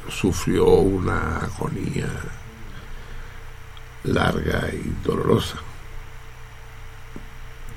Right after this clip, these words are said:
Yo quiero creer que él lo sabía, que no fue simplemente por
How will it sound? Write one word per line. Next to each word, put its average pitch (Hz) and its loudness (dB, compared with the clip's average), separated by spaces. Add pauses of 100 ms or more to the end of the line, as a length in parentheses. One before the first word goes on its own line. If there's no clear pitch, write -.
(760)
Yo 107 10
quiero 110 8
creer 101 8
que 101 8
él 104 6
lo - 6
sabía, 135 10 (360)
que 90 0
no 87 2
fue 87 2
simplemente 87 2 (1500)
por 87 8